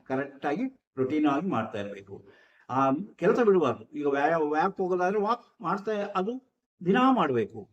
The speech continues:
ಅದೇ ರೀತಿ ನೀವು ಎಷ್ಟೊತ್ತಿಗೆ ಎದ್ದೇಳ್ತೀರೋ ಅಷ್ಟೊತ್ತಿಗೆ ದಿನ ಅಷ್ಟೊತ್ತಿಗೆ ಎದ್ದೇಳಲೇಬೇಕು.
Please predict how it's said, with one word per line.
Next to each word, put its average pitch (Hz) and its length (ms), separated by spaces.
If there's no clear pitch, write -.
ಅದೇ 135 200
ರೀತಿ 196 280
ನೀವು 196 400
ಎಷ್ಟೊತ್ತಿಗೆ 196 600
ಎದ್ದೇಳ್ತೀರೋ 196 560
ಅಷ್ಟೊತ್ತಿಗೆ 214 720
ದಿನ 196 220
ಅಷ್ಟೊತ್ತಿಗೆ 190 380
ಎದ್ದೇಳಲೇಬೇಕು. 127 840